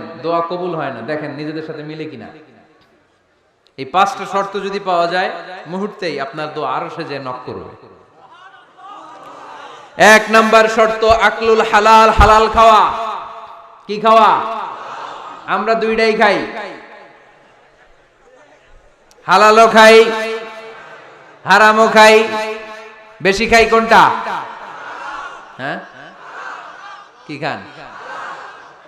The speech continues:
আমি কই নাই কিছু, আপনারাই কইছেন। নিজের উত্তরে নিজে ধরা।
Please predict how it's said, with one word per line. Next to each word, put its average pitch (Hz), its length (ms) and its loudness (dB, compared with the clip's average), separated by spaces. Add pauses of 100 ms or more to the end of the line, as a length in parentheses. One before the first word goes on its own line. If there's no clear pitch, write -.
আমি 147 200 -8
কই 151 180 -6
নাই 135 160 -8
কিছু, 117 260 -14
আপনারাই 117 340 -10
কইছেন। 107 320 -16 (2000)
নিজের 165 340 -12
উত্তরে 170 280 -14
নিজে 160 240 -12
ধরা। 135 360 -10